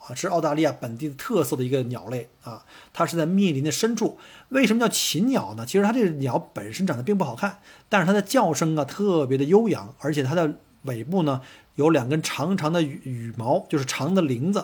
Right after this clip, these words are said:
啊，长出来，然后弯弯的到，叫，到那个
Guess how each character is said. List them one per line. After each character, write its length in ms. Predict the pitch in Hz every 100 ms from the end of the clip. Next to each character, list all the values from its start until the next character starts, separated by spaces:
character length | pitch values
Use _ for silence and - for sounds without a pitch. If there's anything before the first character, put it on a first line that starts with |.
| -
啊， 220 | 110 104 - - _
长 220 | - 98 117
出 140 | 170
来， 180 | 131 143
然 100 | 127
后 80 | 147
弯 220 | 185 185
弯 180 | 190 190
的 100 | 160
到， 220 | 131 139 135 -
叫， 200 | 170 139
到 340 | 131 151 147
那 100 | 170
个 160 | 143